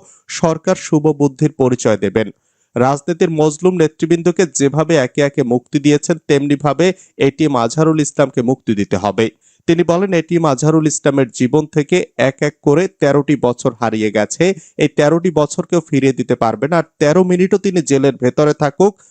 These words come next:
আমরা তা আর চাই না।" হুঁশিয়ারি দিয়ে জামায়াতের এই শীর্ষ নেতা বলেন, "আমরা ভদ্র, কিন্তু আমরা বোকা নই।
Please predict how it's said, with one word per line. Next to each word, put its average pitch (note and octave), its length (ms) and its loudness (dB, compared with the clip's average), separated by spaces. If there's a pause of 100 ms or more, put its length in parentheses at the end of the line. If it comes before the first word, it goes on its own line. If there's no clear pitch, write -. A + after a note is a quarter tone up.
(140)
আমরা D3 340 0
তা A#2 140 -4
আর G2 160 -2
চাই G2+ 260 0
না।" G#2 160 0 (540)
হুঁশিয়ারি G#3+ 440 0
দিয়ে A3 160 2
জামায়াতের E3+ 520 0
এই F3+ 80 4
শীর্ষ - 400 -2
নেতা D#3+ 280 0
বলেন, A2+ 280 -2
"আমরা D3 220 0
ভদ্র, C#3 480 -2
কিন্তু F3 300 0
আমরা E3 180 2
বোকা C3 320 0
নই। A2+ 220 0